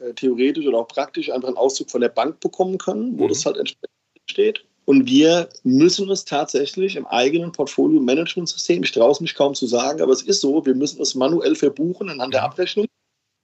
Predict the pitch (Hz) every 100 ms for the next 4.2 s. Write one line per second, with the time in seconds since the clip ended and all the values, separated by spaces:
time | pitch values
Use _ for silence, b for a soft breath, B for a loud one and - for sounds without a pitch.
0 | _ _ _ - 151 156 156 139 - 165
1 | 180 156 - 180 185 170 127 104 143 156
2 | 117 165 - 190 175 160 135 135 160 185
3 | 208 - 196 220 277 _ 107 123 156 147
4 | 143